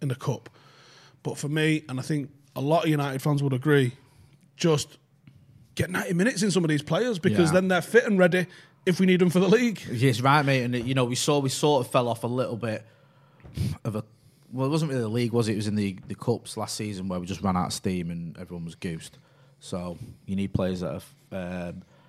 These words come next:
Speaker 2: fit. Courtney Red says, "Flowers of Manchester tomorrow, observed every year in this house." Yeah, always observed there as well. Obviously the anniversary tomorrow. Uh, we won't forget that. We never do. Um,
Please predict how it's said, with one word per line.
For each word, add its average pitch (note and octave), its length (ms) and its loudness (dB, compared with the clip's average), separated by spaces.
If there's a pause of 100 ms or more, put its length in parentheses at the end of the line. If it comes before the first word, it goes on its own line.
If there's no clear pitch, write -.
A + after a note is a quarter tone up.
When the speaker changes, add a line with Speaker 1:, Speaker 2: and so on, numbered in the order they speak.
(120)
Speaker 2:
fit. - 320 -4
Courtney B2 240 -2
Red B2 100 0
says, A2+ 140 -8
"Flowers C3 260 0
of A#2 60 0
Manchester A#2 280 -2
tomorrow, G2+ 420 -2
observed G2+ 360 -4
every F#2+ 140 -6
year G2 60 -6
in F#2 60 -6
this F#2+ 120 -10
house." G2 220 -4
Yeah, G2+ 320 -2
always G2 280 -6
observed F#2+ 380 -6
there F#2 160 -6
as F2 140 -12
well. F2+ 160 -6
Obviously F2+ 260 -8
the F#2 60 -6
anniversary F2+ 400 -6
tomorrow. F2+ 440 -6 (420)
Uh, F2+ 160 -4
we F2+ 80 -4
won't G2 220 -2
forget F#2+ 280 0
that. F#2 180 -2
We F2+ 60 -4
never F#2+ 160 -4
do. G#2 240 0 (380)
Um, B2 680 4